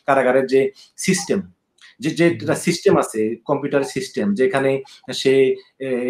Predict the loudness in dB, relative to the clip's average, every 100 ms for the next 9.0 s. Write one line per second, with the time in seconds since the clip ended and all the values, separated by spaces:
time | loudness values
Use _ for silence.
0 | -2 0 0 -2 0 -2 -2 -2 2 2
1 | 2 2 2 2 0 2 2 0 -2 -4
2 | -2 -4 -4 -4 -4 -2 0 0 -2 -2
3 | -4 -4 -2 0 0 -2 -2 0 -2 -4
4 | -14 -10 -4 2 2 2 2 2 0 0
5 | -2 0 0 -2 0 2 4 2 0 -2
6 | 0 0 2 4 4 4 2 4 4 2
7 | -2 -4 -6 -2 -2 -4 -6 -6 -4 -2
8 | -2 -4 -10 -20 -20 _ 2 4 4 0